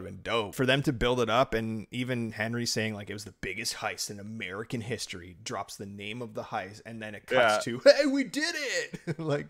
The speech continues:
Speaker 1: what?
Speaker 2: Probably been other movies about it is why, but maybe not. I don't know. I didn't look into it. <laughs>
Speaker 1: Those are my bads.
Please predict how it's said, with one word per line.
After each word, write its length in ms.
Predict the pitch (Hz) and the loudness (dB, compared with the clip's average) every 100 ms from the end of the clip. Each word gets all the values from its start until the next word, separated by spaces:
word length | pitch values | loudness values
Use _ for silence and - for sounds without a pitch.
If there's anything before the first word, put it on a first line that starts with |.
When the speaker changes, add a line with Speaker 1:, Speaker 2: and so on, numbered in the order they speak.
| 104 - | -12 -8
Speaker 1:
what? 360 | 113 - - | -4 0 2
Speaker 2:
Probably 280 | 185 196 208 | 4 6 8
been 180 | 160 156 | 8 8
other 220 | 135 135 | 6 6
movies 320 | 131 123 120 | 2 0 0
about 420 | 113 92 98 95 | 0 4 6 4
it 140 | 85 85 | 2 -4
is 180 | 87 90 | -8 -2
why, 380 | 85 80 80 101 - | 0 0 -2 -8 -6
but 140 | 110 101 | -4 2
maybe 220 | 120 120 | 2 4
not. 240 | 117 80 | 4 4
I 80 | 101 | 6
don't 80 | 110 | 6
know. 60 | 101 | 6
I 80 | 113 | 6
didn't 120 | 120 | 4
look 160 | 113 | 2
into 200 | 113 98 | 2 0
it. 220 | 85 90 - | 0 -2 -4
<laughs> 100 | 107 | -12
Speaker 1:
Those 180 | - 123 | -8 -6
are 60 | 113 | -6
my 80 | 98 | -8
bads. 380 | 73 - - | -10 -12 -14